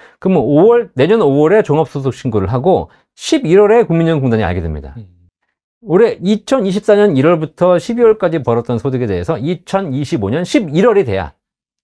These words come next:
Speaker 1: 국민연금공단에서 알게 돼요.
Speaker 2: 네.
Speaker 1: 어, 이 씨, 분명히 이 사람이, 어, 소득이 있었는데도 신고 안 하고 조기 수령을 받았네? 응? 어떻게 하겠습니까? 환수.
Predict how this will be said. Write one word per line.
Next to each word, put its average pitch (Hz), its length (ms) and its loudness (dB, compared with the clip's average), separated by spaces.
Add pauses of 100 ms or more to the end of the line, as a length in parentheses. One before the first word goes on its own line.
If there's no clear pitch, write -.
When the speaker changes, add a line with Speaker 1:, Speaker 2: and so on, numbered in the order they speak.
(140)
Speaker 1:
국민연금공단에서 110 540 0
알게 104 200 -2
돼요. 76 320 -8
Speaker 2:
네. 98 260 -6 (460)
Speaker 1:
어, 247 120 2
이 175 60 0
씨, - 240 -12
분명히 294 640 2
이 208 40 -2
사람이, 262 580 2
어, 233 240 0
소득이 254 500 0
있었는데도 269 640 2
신고 269 440 0
안 175 140 0
하고 208 640 0
조기 208 280 2
수령을 302 260 2
받았네? 202 460 -2 (920)
응? 208 160 -8 (600)
어떻게 139 180 -2
하겠습니까? 82 500 -4 (600)
환수. 107 280 -4